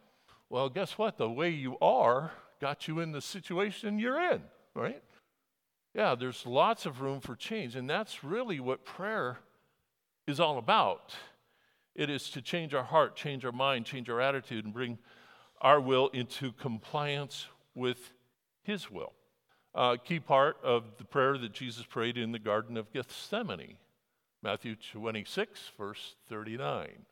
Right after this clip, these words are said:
Speaking of Jesus here, when he s-, began to pray before his crucifixion, it says, "He went a little farther and fell on his face and prayed, 'O my Father, if it is possible, let this cup pass from me. Nevertheless, not as I will, but as you will.'"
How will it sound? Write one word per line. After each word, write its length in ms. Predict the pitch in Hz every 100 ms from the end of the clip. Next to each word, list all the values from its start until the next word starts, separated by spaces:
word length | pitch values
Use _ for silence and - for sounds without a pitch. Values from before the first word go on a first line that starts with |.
| _ _ _ _ -
Speaking 320 | - 107 101
of 80 | 92
Jesus 460 | 139 139 131 135
here, 340 | - 127 123 120 -
when 140 | 101
he 80 | 101 95 _ _ -
s-, 160 | - _ _ _ _ 147
began 280 | 113 117 120
to 60 |
pray 240 | 110 110 104
before 320 | 101 - 107
his 120 | 104
crucifixion, 640 | - 104 - - 120 -
it 80 | 98
says, 180 | - 117
"He 80 | 135
went 160 | 127
a 20 | 175
little 160 | 208
farther 280 | - 127 123
and 100 | 123
fell 160 | 135 123
on 120 | 151
his 120 | 147
face 240 | 117 98
and 100 | 120
prayed, 240 | - 98 101 - _ -
'O 100 | 165
my 180 | 220
Father, 400 | 233 262 131 101 - - _ -
if 240 | 156 147
it 140 | 160 185
is 160 | 196
possible, 560 | - 208 190 127 110 113
let 200 | 139 -
this 160 | 131
cup 280 | - 151 139
pass 300 | - 220 208
from 280 | - - 90
me. 220 | 80 - _ _ 165
Nevertheless, 1300 | 123 214 269 349 285 - 196 233 254 104 - - - _ _ _ _
not 240 | 123 156 165
as 180 | 139
I 180 | 151 170
will, 440 | 147 95 85 92 - _ _
but 100 | -
as 180 | 107 95
you 200 | 104 117
will.'" 320 | 95 71 -